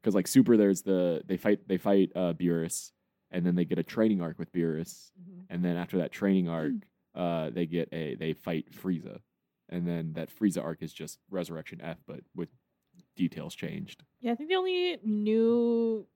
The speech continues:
Speaker 2: like, Dragon Ball movie that I remember watching was, like, the Broly movie.
Speaker 1: The Broly one was good.
Speaker 2: That
Speaker 1: I
Speaker 2: was
Speaker 1: don't
Speaker 2: a good
Speaker 1: know,
Speaker 2: one. I
Speaker 1: the,
Speaker 2: liked
Speaker 1: I
Speaker 2: it.
Speaker 1: don't know if they've,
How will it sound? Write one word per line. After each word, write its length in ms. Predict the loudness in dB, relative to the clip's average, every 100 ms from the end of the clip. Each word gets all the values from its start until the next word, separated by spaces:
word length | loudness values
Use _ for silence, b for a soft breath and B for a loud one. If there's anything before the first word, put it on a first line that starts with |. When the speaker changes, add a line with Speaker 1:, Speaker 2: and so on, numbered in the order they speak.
| -6
Speaker 2:
like, 440 | -2 0 -2 -6 _
Dragon 400 | -4 -4 -2 -2
Ball 140 | 0 0
movie 240 | 0 0
that 100 | 2
I 120 | 4
remember 460 | 2 0 0 0 4
watching 280 | 4 2 0
was, 120 | 0
like, 140 | -2
the 80 | -4
Broly 300 | -6 -6 -8 -16
movie. 140 | -10 -2
Speaker 1:
The 80 |
Broly 260 | 4 4 4
one 140 | 0 -8
was 120 | -14
good. 240 | -12 -10 4
Speaker 2:
That 80 |
Speaker 1:
I 60 | 8
Speaker 2:
was 100 | 8
Speaker 1:
don't 80 | 10
Speaker 2:
a 20 |
good 80 | 8
Speaker 1:
know, 60 | 6
Speaker 2:
one. 240 | 0 -6 -4
I 60 | 6
Speaker 1:
the, 60 | 6
Speaker 2:
liked 140 | 8
Speaker 1:
I 40 |
Speaker 2:
it. 40 | 8
Speaker 1:
don't 220 | 8 8
know 160 | 6 6
if 80 |
they've, 220 | 8 6